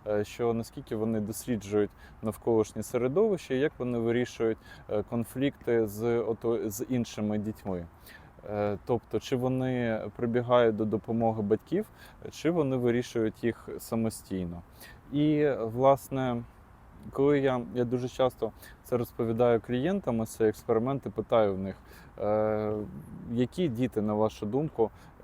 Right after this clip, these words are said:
більш, е, самостійно вирішували, наприклад, конфлікти? Ті, яким дозволяли спати з батьками, чи тих, яких вчили, що ти вже дорослий чи доросла і можеш сам з усім справитися?"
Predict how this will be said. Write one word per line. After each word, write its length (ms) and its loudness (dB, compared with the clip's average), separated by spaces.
більш, 480 -2
е, 560 -2
самостійно 640 -2
вирішували, 480 0
наприклад, 500 -4
конфлікти? 560 -6
Ті, 260 -2
яким 260 0
дозволяли 560 2
спати 360 -4
з 60 -8
батьками, 500 -6
чи 80 -20
тих, 220 -2
яких 260 -8
вчили, 300 -2
що 160 -14
ти 140 -4
вже 220 -4
дорослий 420 2
чи 160 -6
доросла 500 2
і 280 0
можеш 320 -2
сам 220 -2
з 40 -6
усім 360 -6
справитися?" 760 -2